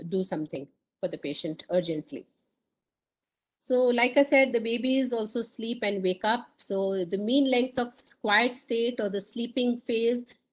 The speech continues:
is usually not more than forty minutes,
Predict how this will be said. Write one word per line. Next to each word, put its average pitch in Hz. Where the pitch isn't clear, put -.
is 208
usually 262
not 185
more 180
than 185
forty 185
minutes, 190